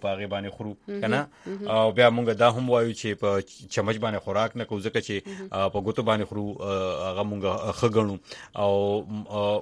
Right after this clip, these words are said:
Speaker 1: مختلفې، آه، لینکونه، مختلفې خبرې ورسره تړو، خو بیا هم هغه، نو دغه، دغه، دغه مونږ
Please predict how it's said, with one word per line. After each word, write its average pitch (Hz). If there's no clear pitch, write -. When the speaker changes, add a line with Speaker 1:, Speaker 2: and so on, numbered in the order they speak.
Speaker 1:
مختلفې، 135
آه، 107
لینکونه، 107
مختلفې 107
خبرې 101
ورسره 95
تړو، 120
خو 120
بیا 131
هم 131
هغه، 110
نو 120
دغه، 156
دغه، 143
دغه 143
مونږ 127